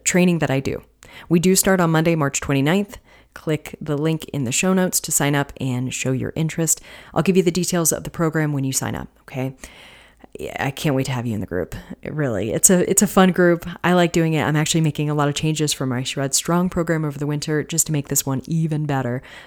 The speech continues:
So I'd love to have you in the group. It would be really exciting. I'm also doing a, uh, a webinar.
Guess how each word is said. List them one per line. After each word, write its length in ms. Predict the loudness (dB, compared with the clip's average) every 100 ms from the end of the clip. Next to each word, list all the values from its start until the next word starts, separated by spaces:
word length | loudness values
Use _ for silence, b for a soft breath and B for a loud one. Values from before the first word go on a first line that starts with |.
| -4
So 160 | 0
I'd 180 | 0 0
love 200 | 0 0
to 80 | 2
have 160 | 2
you 40 | 2
in 60 |
the 60 | 0
group. 200 | -2 -2
It 60 | -4
would 80 |
be 140 | -4 -4
really 260 | -2 -2
exciting. 400 | -2 0 0 -2 B B B
I'm 120 | -6 2
also 640 | 6 8 8 8 6 4 -2 -20 -12
doing 500 | -2 2 2 2 0 -2
a, 560 | -4 -2 0 0 0 -2 -8 _ _ -14 _
uh, 340 | -10 -8 -10 -10 -12 -6
a 120 | -4
webinar. 540 | 0 0 0 0 -2